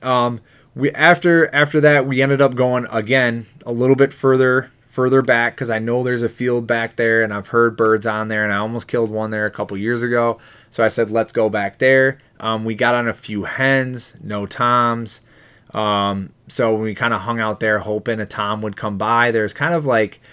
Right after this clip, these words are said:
you know how whitetails, um, kind of have cruising lanes during the rut? I feel like turkeys have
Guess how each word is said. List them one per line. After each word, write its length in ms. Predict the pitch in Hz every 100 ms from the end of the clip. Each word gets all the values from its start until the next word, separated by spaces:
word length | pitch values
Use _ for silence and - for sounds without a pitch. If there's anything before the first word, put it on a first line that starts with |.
| - -
you 80 | 131
know 140 | 170
how 180 | 160 139
whitetails, 1120 | 107 107 110 117 120 - 120 113 110 104 -
um, 360 | 107 104 104 101
kind 200 | 123 113
of 120 | 107
have 240 | 107 101 -
cruising 500 | - 120 117 113 110
lanes 320 | 104 104 95
during 300 | 117 104 101
the 80 | 92
rut? 360 | 110 113 - _ - - _ -
I 140 | 117
feel 380 | - - 185 170
like 280 | 135 120 -
turkeys 540 | - 131 - 117 98
have 580 | 92 107 104 104 92